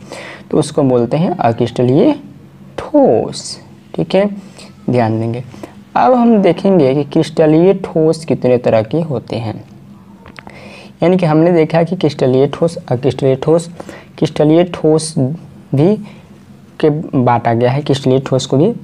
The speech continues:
बांटा गया है। अब चैनल पर नए हैं तो चैनल को सब्सक्राइब कर लेंगे, बेल आइकन को प्रेस कर लेंगे और वीडियो को लाइक कर दोस्तों में शेयर कर देंगे। क्रिस्टलीय ठोसों का वर्गीकरण, यहाँ बोला है कि अंतराणविक बल के आधार पर क्रिस्टलीय ठोस को चार भागों में बांटा गया है,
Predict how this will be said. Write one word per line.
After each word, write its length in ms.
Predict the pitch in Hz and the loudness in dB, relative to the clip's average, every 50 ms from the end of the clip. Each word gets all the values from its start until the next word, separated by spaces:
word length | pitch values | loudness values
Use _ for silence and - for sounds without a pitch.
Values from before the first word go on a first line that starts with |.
| - - - | -12 -6 -4
बांटा 260 | 117 113 - 107 117 | -4 -2 -2 -6 -8
गया 160 | 135 - 117 | -8 -8 -10
है। 180 | 117 135 - - - - - - - - - - - - - - - | -10 -10 -12 -14 -18 -20 -20 -20 -20 -20 -20 -20 -20 -20 -14 -4 -2
अब 160 | 151 151 160 | 0 0 0
चैनल 300 | 170 170 - 156 156 160 | 0 0 0 0 2 2
पर 120 | 170 175 170 | 2 2 2
नए 200 | 156 147 139 139 | 2 4 4 2
हैं 200 | 139 147 139 143 | 2 2 0 2
तो 140 | - 175 170 | 0 0 0
चैनल 240 | 170 143 131 131 | 2 0 0 2
को 80 | 127 139 | 0 0
सब्सक्राइब 480 | 131 - 135 - - - - 127 123 123 | -2 -2 -4 -4 -4 -2 0 2 2 2
कर 100 | - 123 | 2 0
लेंगे, 220 | 123 123 135 175 | 2 2 2 2
बेल 160 | 165 131 123 | 2 2 2
आइकन 160 | 117 113 117 | 2 0 -2
को 60 | 113 - | -4 -2
प्रेस 240 | 127 123 117 - | -2 -2 -2 -2
कर 100 | - 131 | -2 0
लेंगे 240 | 127 127 139 180 214 - - - - - - - - | 0 2 2 0 0 -2 -8 -16 -20 -20 -20 -6 0
और 160 | - 127 123 | 2 2 4
वीडियो 260 | 120 123 120 123 131 131 | 4 4 2 2 2 2
को 100 | 135 123 | 2 2
लाइक 220 | 117 117 117 117 | 4 4 2 2
कर 80 | 139 135 | 2 0
दोस्तों 320 | 127 123 113 - - 139 | 2 0 0 0 0 0
में 160 | 180 269 254 | 0 0 -2
शेयर 200 | - - 123 113 | -2 -2 -2 -2
कर 100 | - 117 | -2 -2
देंगे। 180 | 120 113 110 113 | -4 -4 -4 -6
क्रिस्टलीय 460 | 113 - - 180 175 - 185 190 208 | -6 -2 -2 -2 0 0 2 2 2
ठोसों 380 | 202 202 - 143 135 139 170 165 | 0 0 -2 -2 -2 -2 -4 0
का 120 | - 131 | 2 2
वर्गीकरण, 380 | 117 113 113 113 127 113 107 - - - - - - - - - - - - - | 2 2 2 0 0 -2 -2 -4 -8 -16 -20 -20 -20 -20 -20 -20 -20 -20 -6 -2
यहाँ 160 | 151 170 214 214 | 0 0 0 2
बोला 200 | 220 220 226 233 | 2 2 2 2
है 60 | 226 | 2
कि 140 | 226 - 226 | 0 -2 -4
अंतराणविक 840 | - - 185 185 190 185 190 185 180 180 180 185 208 220 202 175 | -2 0 2 2 2 2 2 0 2 2 2 2 2 2 2 2
बल 220 | 151 151 151 156 | 2 2 2 0
के 200 | 151 156 180 170 | 0 0 0 0
आधार 300 | 156 139 131 139 139 139 | 0 0 0 0 0 0
पर 160 | 139 139 160 151 | 0 0 -2 0
क्रिस्टलीय 580 | 151 151 131 - - 135 127 135 143 143 143 - | 0 -2 -2 -2 0 0 2 2 2 2 0 -4
ठोस 260 | - 135 127 - - | -4 -4 -4 -4 -6
को 180 | - - 127 | -4 -2 -2
चार 460 | 120 - - - 135 135 143 147 156 151 | -2 -2 0 2 4 4 4 4 4 2
भागों 300 | 135 120 120 120 123 131 | 2 0 0 -2 0 0
में 160 | 151 180 170 | 0 2 2
बांटा 240 | 131 110 - 123 117 | 0 0 -2 -4 -6
गया 180 | - 120 113 | -4 -6 -6
है, 160 | 113 - - | -6 -8 -12